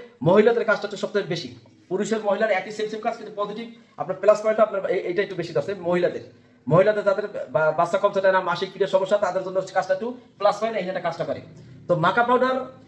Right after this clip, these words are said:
যদি অরিজিনালটা খান, যারা আমার কাছ থেকে ন-, এই রেগুলার মাল নেন,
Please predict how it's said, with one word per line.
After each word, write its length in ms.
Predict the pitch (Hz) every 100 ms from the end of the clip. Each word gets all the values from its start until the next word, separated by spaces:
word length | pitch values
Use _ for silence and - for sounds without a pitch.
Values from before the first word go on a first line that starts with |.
| - - -
যদি 200 | 202 240
অরিজিনালটা 500 | 220 226 240 226 220
খান, 200 | 165 123 - - - _ -
যারা 220 | 160 214
আমার 180 | 214 214
কাছ 120 | 220
থেকে 140 | 220 208
ন-, 180 | 202
এই 280 | 202 180 185
রেগুলার 500 | 185 165 170 202 214
মাল 140 | 196 175
নেন, 160 | 139